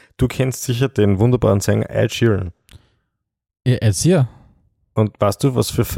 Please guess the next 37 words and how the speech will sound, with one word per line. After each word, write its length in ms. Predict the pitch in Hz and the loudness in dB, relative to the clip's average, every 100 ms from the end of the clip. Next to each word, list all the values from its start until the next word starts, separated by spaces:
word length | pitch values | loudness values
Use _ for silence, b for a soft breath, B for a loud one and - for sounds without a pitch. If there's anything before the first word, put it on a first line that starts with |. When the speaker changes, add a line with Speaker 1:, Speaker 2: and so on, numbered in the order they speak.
| - | -4
Speaker 1:
also 280 | 104 104 98 - 104 | 0 0 -4 -14 -6
wel-, 240 | 101 - - | -4 -4 -14
von 360 | - - 110 101 | -18 -4 -2 0
welchem 320 | 101 - 131 | 0 -2 -2
Verein 300 | 104 98 110 | -2 -2 -2
der 120 | 110 | -2
Fan 220 | - 120 | -2 -2
ist? 240 | 101 139 B B B - | -2 -6 B B B -2
Speaker 2:
Ah, 80 | 110 - - | 0 2 4
ich 100 | 123 | 4
habe 120 | 147 | 2
ihn 40 | |
tatsächlich 440 | 139 - 143 135 156 | 0 0 0 0 2
irgendwo 280 | 175 147 | 2 2
mal 100 | 123 | 2
sitzen 340 | 113 139 - 131 | 2 0 0 0
gesehen 280 | - 175 123 | 2 2 2
bei 80 | 127 | 2
irgendeinem 400 | 123 120 113 113 | 2 2 4 2
Spiel, 280 | - 131 | 2 2
aber 120 | 127 120 | 4 2
ich 100 | - | 2
kann 180 | 120 | 2
mich 80 | 117 | 2
nicht 120 | 107 | 2
mehr 120 | 101 95 | 2 4
erinnern. 240 | 95 87 B B B B - | 4 4 B B B B -4
Speaker 1:
Okay, 240 | 101 98 | -2 -2
es 120 | - | -4
geht 160 | - 123 | -2 0
um 120 | 127 | 2
das 180 | 117 - | 0 0
League 240 | 113 120 | 0 0
One 260 | 95 101 143 | 0 0 0
Team, 280 | - 127 139 | 0 0 0
also 300 | 95 101 95 _ _ _ _ - | -2 -2 -4 _ _ _ _ -4
dritthöchste 680 | 113 - 117 107 - 101 | -2 0 -2 0 0 0